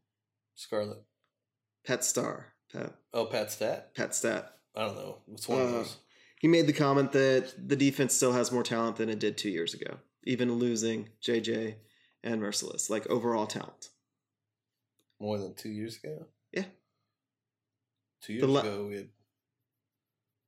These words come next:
Speaker 1: really
Speaker 2: The last,
Speaker 1: like, I mean,
Speaker 2: J J's
Speaker 1: that was
Speaker 2: last healthy year.
Speaker 1: Yeah, I don't know if
Speaker 2: It
Speaker 1: that's
Speaker 2: was J J and a,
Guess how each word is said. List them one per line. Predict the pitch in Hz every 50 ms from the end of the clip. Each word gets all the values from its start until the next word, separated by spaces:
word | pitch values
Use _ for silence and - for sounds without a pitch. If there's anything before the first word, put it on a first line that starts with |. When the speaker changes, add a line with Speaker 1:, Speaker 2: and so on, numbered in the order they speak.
| _ _ _ _ _ _ _ _ -
Speaker 1:
really | 104 131 165 135
Speaker 2:
The | - - - - 131
last, | 135 139 143 151 165 165 - - - - - - -
Speaker 1:
like, | - - _ _ _ _ _ _ - -
I | - _ _ - 104 - - 107 -
mean, | - 110
Speaker 2:
J | 156 165 147
J's | 180 180 175 143
Speaker 1:
that | 135 135
was | 135
Speaker 2:
last | 135 135 139 143 139 - -
healthy | 139 131 123 - 117 110
year. | - - - - - _ _ _ _ _ _ _ _ _ _ _ _ _ _ _ _ _ _ _ _ _ _ _ _ _ _ _ _ _ _ _ _ _ - -
Speaker 1:
Yeah, | 117 120 117
I | 120
don't | 139 135
know | 120 131 131
if | -
Speaker 2:
It | 151 -
Speaker 1:
that's | 113 139
Speaker 2:
was | 139 139 117 107
J | 107 143 147 147 151
J | 139 160 156 156 151
and | 139
a, | 127